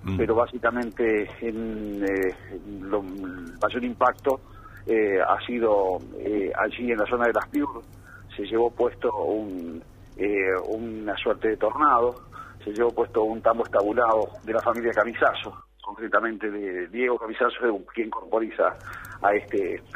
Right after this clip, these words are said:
Speaker 2: tambo estabulado que, ah, crece enormemente, tiene más, produce más de setenta mil litros de leche por día, así que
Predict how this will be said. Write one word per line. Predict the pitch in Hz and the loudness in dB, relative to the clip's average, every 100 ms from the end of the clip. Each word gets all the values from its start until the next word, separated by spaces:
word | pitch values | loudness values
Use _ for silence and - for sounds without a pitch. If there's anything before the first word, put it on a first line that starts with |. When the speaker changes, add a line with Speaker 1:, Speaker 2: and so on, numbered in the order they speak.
| - - | -16 2
Speaker 2:
tambo | 135 123 113 101 92 | 2 4 4 4 2
estabulado | - 117 120 127 135 139 | 2 2 4 4 4 2
que, | - 107 104 - - - - | 0 -2 -2 -4 -14 -16 -2
ah, | - 107 101 - 95 | 2 2 0 -8 -8
crece | 127 120 - 110 | -2 0 2 0
enormemente, | 101 117 120 120 127 104 | 2 0 0 0 -2 -2
tiene | 113 113 | -4 2
más, | 117 - | 0 2
produce | - 117 131 123 | 2 2 2 -2
más | 123 | -4
de | 117 | -4
setenta | - 110 110 110 | -2 0 0 2
mil | 123 131 | 0 -2
litros | 123 113 | 0 0
de | 104 | 0
leche | 107 113 | -2 0
por | 107 | 0
día, | 113 90 | 0 -2
así | - | -6
que | - 90 | -6 -6